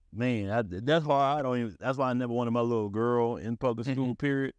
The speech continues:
Speaker 1: because I s-, I just know they, they miseducate our
Speaker 2: Right.
Speaker 1: children.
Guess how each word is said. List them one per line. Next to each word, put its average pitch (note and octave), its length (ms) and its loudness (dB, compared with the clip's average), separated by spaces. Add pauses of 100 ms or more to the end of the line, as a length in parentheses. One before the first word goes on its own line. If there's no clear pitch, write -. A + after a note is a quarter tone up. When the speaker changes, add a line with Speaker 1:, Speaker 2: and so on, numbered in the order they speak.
(360)
Speaker 1:
because A#2 320 0
I G#2+ 240 0
s-, - 220 -6
I B2 140 2
just A2+ 200 -2
know A#2+ 280 0
they, A2 140 -2
they G#2 260 -2 (200)
miseducate A#2 760 -2
our B2+ 100 0
Speaker 2:
Right. A#2 80 -2
Speaker 1:
children. B2 560 -2